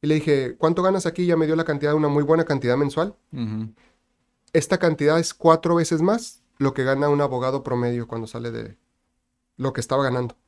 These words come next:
Speaker 2: Sí.
Speaker 1: ¿Pero por qué quería ir a estudiar Derecho? Porque se sentía mal de no tener una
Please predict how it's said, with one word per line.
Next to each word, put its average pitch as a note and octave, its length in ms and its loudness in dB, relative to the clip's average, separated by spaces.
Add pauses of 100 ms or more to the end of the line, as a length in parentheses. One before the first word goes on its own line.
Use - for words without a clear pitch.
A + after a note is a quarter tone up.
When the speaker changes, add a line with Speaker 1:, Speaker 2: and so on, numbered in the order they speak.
(120)
Speaker 2:
Sí. - 200 -10
Speaker 1:
¿Pero D#3 220 0
por D3+ 160 8
qué E3+ 120 2
quería F#3 220 8
ir F#3 120 8
a - 20 6
estudiar E3 420 4
Derecho? F3+ 460 0 (220)
Porque C#3+ 240 0
se C#3 140 -2
sentía C3 300 0
mal C#3+ 160 2
de C#3 80 0
no C3+ 120 0
tener C3+ 260 -2
una B2+ 300 -4